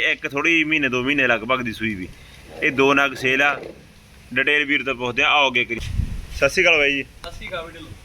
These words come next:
Speaker 1: ਨਾਮ ਐਡਰੈਸ ਦੱਸੋ ਜੀ ਆਪਣਾ।
Speaker 2: ਨਾਂ ਢਿੱਲੋਂ ਸੋਨੂ ਆ, ਪਿੰਡ ਹਮੀਦਪੁਰਾ, ਜ਼ਿਲ੍ਹਾ ਮੋਗਾ, ਤਹਿਸੀਲ ਨਿਹਾਲ ਸਿੰਘ ਵਾਲਾ। ਤੇ ਮੋਬਾਈਲ ਨੰਬਰ ਹੈਗਾ ਛਿਆਸੀ ਨੌ ਸੌ ਨੱਬੇ ਉਣਾਨਵੇਂ ਸੱਤ ਸੌ।
Speaker 1: ਪਹਿਲੇ ਨੰਬਰ ਤੇ ਆਪਾਂ ਨੀਲੀ ਰਾਵੀ ਮੈਂ ਦੇਖੀ ਆ ਨੇ, ਕਿਹੜਾ ਸੂਆ ਇਹ?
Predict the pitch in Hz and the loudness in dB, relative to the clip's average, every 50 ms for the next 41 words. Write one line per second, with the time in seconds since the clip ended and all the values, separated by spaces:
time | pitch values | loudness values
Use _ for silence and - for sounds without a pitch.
0 | - 123 120 127 131 139 139 139 139 143 143 131 135 123 - 127 131 127 123 127 | -10 -2 0 2 4 4 4 4 2 2 2 0 -2 -4 -2 -2 -2 -2 -2 -4
1 | 117 - - - - - 147 160 180 190 208 208 202 190 - - 156 151 156 165 | -6 -10 -14 -20 -18 -14 -10 -10 -10 -10 -10 -12 -12 -14 -14 -16 -16 -14 -12 -10
2 | 175 175 175 170 170 165 165 147 143 143 - - - 156 156 160 - 277 294 277 | -8 -8 -8 -8 -8 -6 -6 -8 -10 -12 -16 -16 -14 -12 -12 -12 -12 -12 -12 -12
3 | 277 - 269 269 - 269 277 277 - - 269 277 294 156 - 294 - - 269 269 | -10 -10 -12 -12 -12 -12 -14 -14 -14 -16 -16 -16 -14 -14 -14 -14 -16 -18 -16 -14
4 | 311 156 151 - - - - - - - - - - - - 143 143 143 151 151 | -12 -12 -12 -12 -14 -18 -20 -20 -18 -16 -14 -12 -10 -12 -12 -12 -10 -8 -8 -8
5 | 156 160 156 160 165 185 - - - 160 143 - - 165 151 147 143 139 143 135 | -6 -8 -8 -8 -8 -8 -8 -8 -8 -8 -8 -8 -8 -10 -14 -14 -14 -14 -14 -14
6 | 127 117 - 139 139 127 123 - 120 120 113 - - - - - - - - - | -14 -14 -14 -16 -16 -16 -16 -18 -18 -20 -20 -20 -20 -20 -20 -20 -20 -20 -20 -20
7 | - - - - - 170 190 214 226 226 214 190 175 170 180 175 175 180 170 156 | -20 -20 -20 -6 0 0 2 2 2 2 2 2 2 2 2 2 2 2 2 2
8 | 156 151 156 156 165 160 160 151 170 190 196 180 165 - - 139 131 127 131 127 | 2 4 4 4 4 2 4 2 2 2 2 2 0 0 0 -2 -2 -2 -2 0
9 | 156 165 170 147 139 135 127 117 110 | 0 0 0 -2 -2 -2 -2 -2 -2